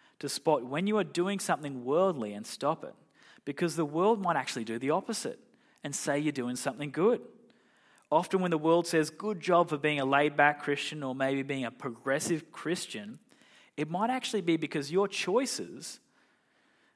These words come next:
uh, are making, are, are more agreeing with the world than God.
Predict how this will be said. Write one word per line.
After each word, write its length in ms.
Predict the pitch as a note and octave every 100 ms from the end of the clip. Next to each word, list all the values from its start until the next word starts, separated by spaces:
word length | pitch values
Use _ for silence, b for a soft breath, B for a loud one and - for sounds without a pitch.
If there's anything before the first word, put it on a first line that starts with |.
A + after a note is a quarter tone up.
| _
uh, 140 | A#2 -
are 120 | D3
making, 460 | D3+ D3 E3+ F3+ C#3
are, 200 | C#3 D3+
are 100 | D3+
more 280 | D3 D#3+ G#3+
agreeing 540 | F#3 D3+ D3+ D#3+ D3+
with 140 | C#3 B2+
the 100 | A#2+
world 760 | A2+ C#3 G3+ D3+ F2 G2+ - - _
than 160 | - A2
God. 340 | A2 C3 G#2+